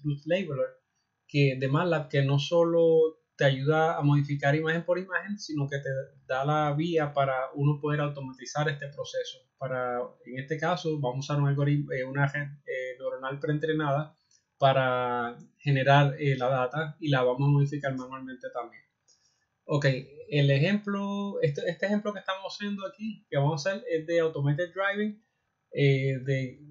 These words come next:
de conducción autónoma de vehículos, pero se puede aplicar para cualquier problema de segmentación semántica. Ok, eh, el, este es el artículo que, que estoy haciendo el walkthrough, eh, en este video, que este,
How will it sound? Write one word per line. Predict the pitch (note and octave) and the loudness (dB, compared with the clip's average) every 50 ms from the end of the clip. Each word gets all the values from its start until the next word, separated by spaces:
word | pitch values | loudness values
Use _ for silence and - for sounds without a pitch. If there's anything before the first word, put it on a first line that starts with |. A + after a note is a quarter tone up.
| D#3 D3+ | -14 -8
de | C3+ B2+ B2+ - | -6 -6 -4 -4
conducción | C#3 C3+ C3 C3+ C#3 - D3 D3 | -4 -4 -4 -4 -4 0 0 2
autónoma | D#3 D#3+ D3+ E3+ E3+ E3 E3 D#3+ D#3+ D#3+ | 2 0 0 -2 0 0 0 0 2 4
de | D#3+ | 4
vehículos, | E3 E3 F#3 G3+ - - F#3+ G#3+ G#3 G#3 - | 4 4 2 0 -4 -6 -4 -4 -4 -4 -4
pero | E3 D3+ D3 C#3 C#3 C#3 | -2 0 2 2 2 2
se | - C#3+ | 0 -2
puede | C#3 C#3+ C#3+ D3+ | -2 0 0 -2
aplicar | D3 - E3 D#3+ E3+ D#3+ | -2 -2 -4 -6 -4 -4
para | D#3+ D#3 D3+ C#3+ C#3+ | -2 -2 -4 -2 -2
cualquier | C#3+ C#3+ C#3+ - - - D#3+ D#3+ D3 D3 | -4 -4 -4 -6 -2 2 2 2 2 2
problema | - D#3 D3+ D3+ D3+ D3+ D3+ D3+ D3 C#3+ | -2 -4 -2 -2 -2 -2 -2 0 0 0
de | C#3 C#3 | 0 -2
segmentación | - - C#3+ C#3 C#3 C3+ - C#3 C3+ C#3+ C#3+ C#3+ | -4 -4 -4 -4 -4 -4 -6 -8 -8 -6 -6 -6
semántica. | - D#3+ D3 C3+ B2+ B2 - _ _ _ _ _ _ _ _ _ _ _ _ _ _ _ _ _ _ _ _ _ _ - | -6 -6 -6 -8 -8 -10 -12 _ _ _ _ _ _ _ _ _ _ _ _ _ _ _ _ _ _ _ _ _ _ -2
Ok, | E3 D3 C#3+ | 0 2 4
eh, | D3 C#3 C#3 - - - C#3+ C#3+ C#3 C#3 C3+ C3+ C3+ C3+ C3+ C#3 - - _ _ _ _ _ _ _ _ - | 2 2 2 -2 -4 0 2 4 6 6 4 4 2 0 -2 -4 -8 -12 _ _ _ _ _ _ _ _ -4
el, | D3 C#3 C#3 C#3 C#3+ | 0 0 2 2 2
este | D#3+ D3 C#3+ E3+ F3 | 0 0 0 0 -2
es | F#3 | -2
el | F#3 F#3 F3 E3+ E3+ E3+ E3+ D3+ - _ _ _ _ - - _ _ _ _ - | -2 -2 -2 0 0 -2 -2 -4 -8 _ _ _ _ -20 -20 _ _ _ _ 2
artículo | C#3+ C#3+ C#3+ D#3 D3 D3 F3 F3 F3 | 2 4 4 4 2 4 4 2 2
que, | - F3 E3+ E3 - - - | 2 0 -2 -4 -6 -4 0
que | - D3+ D3 | 2 2 2
estoy | C#3+ C#3+ D3+ D#3 | 2 4 4 4
haciendo | D#3 D3 - E3 E3 E3 D#3+ | 4 4 2 2 2 2 2
el | E3 | 2
walkthrough, | G#3+ A3+ A3 G#3+ - - E3 F3 F#3 D3+ C#3+ C#3+ C#3+ - _ | 0 -2 -2 -4 -4 -4 -4 -4 -4 -6 -10 -10 -12 -14 _
eh, | - C#3 C#3+ C#3 C#3 C3+ C3+ C3 C3 C3 C3 - - C#3 | -4 0 2 2 2 0 -2 -4 -8 -8 -10 -8 -2 2
en | C#3+ | 4
este | C#3+ C#3+ D3 F3 | 4 4 4 2
video, | F3 F#3+ G3+ A3 G#3+ G#3 - | 0 0 -2 -2 -4 -4 -4
que | - D3 C#3+ - - - | -6 -8 -8 -10 -10 -12
este, | - C#3+ - D#3 D#3 D#3 D#3 D#3 D3+ D3+ D3+ D3 D3 - | -12 -6 -4 0 0 2 2 2 2 0 -2 -4 -6 -10